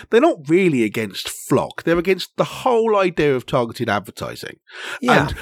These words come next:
Speaker 1: what they're disappointed in is the idea that Google have gone, "Yeah, we're gonna basically kill third-party advertising cookies," and what they should have done is just stopped the sentence there and walked out of the room. And instead, they, what they did was invented a different thing which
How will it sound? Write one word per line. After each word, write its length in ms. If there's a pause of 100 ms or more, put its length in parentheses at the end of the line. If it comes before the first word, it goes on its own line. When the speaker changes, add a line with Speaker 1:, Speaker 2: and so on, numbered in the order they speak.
Speaker 1:
what 220
they're 160
disappointed 720
in 240 (280)
is 220
the 140
idea 320
that 180
Google 260
have 100
gone, 200 (200)
"Yeah, 200
we're 180
gonna 200
basically 420
kill 220
third-party 480
advertising 480
cookies," 400 (180)
and 140
what 100
they 80
should 160
have 80
done 160
is 60
just 160
stopped 320
the 40
sentence 420
there 180
and 120
walked 300
out 200
of 40
the 60
room. 320
And 80
instead, 340
they, 120
what 260
they 100
did 200
was 120
invented 460
a 60
different 440
thing 180
which 260